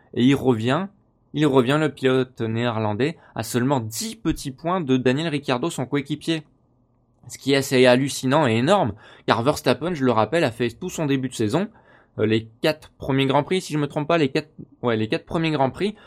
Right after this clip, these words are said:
sur Toro Rosso et non pas sur Red Bull. Donc, euh, ça, déjà, il partait avec un handicap au niveau des points en championnat qu'il a su rattraper.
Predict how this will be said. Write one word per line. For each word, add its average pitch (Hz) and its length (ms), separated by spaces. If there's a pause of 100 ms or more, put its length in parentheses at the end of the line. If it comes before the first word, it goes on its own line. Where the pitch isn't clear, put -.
(160)
sur 220 280
Toro 156 240
Rosso 165 480 (200)
et 123 180
non 131 180
pas 175 140
sur 156 220
Red 156 140
Bull. 170 280 (540)
Donc, 131 600
euh, 113 460 (1160)
ça, 120 440
déjà, 123 280
il 143 100
partait 135 220
avec 147 200
un 120 60
handicap 127 520 (760)
au 120 120
niveau 123 200
des 131 120
points 131 160
en 120 60
championnat 120 420
qu'il 131 180
a 113 40
su 170 180
rattraper. 165 640